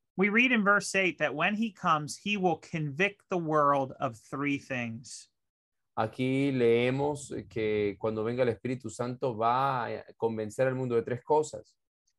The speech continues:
Speaker 1: The word convict means in the Greek language to prove, to convince, or persuade.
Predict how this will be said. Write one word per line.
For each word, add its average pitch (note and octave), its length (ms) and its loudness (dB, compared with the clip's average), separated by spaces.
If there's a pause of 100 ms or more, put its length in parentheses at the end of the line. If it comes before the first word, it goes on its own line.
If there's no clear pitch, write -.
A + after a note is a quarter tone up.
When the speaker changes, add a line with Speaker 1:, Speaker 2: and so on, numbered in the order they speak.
(300)
Speaker 1:
The E3+ 80 0
word A#3 300 6
convict G3 600 2
means D3 500 -2
in C#3+ 100 -4
the D3 80 -2
Greek D#3 320 -2
language C3+ 600 0 (120)
to E3 160 0
prove, A3 800 2 (560)
to F3+ 160 2
convince, D#3 920 0 (100)
or D#3 140 4
persuade. C#3 960 0